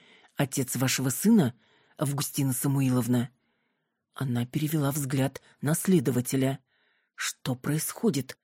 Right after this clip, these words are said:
Откуда эти двое знают Льва? Он что-то натворил? Наверное, я бы не удивилась, будь это так. Августина утвердительно кивнула. "Когда и где вы видели его в последний раз?"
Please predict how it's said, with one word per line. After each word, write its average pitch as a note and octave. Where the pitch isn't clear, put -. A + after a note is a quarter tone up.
Откуда E3
эти E3+
двое D3
знают D3+
Льва? F3
Он C#3+
что-то C3
натворил? C#3
Наверное, F3
я E3
бы D#3+
не F3
удивилась, E3+
будь D3
это D3
так. -
Августина C#3+
утвердительно C#3+
кивнула. D3
"Когда D#3
и C#3+
где C#3
вы F#3
видели C#3+
его D#3+
в -
последний C#3
раз?" B2+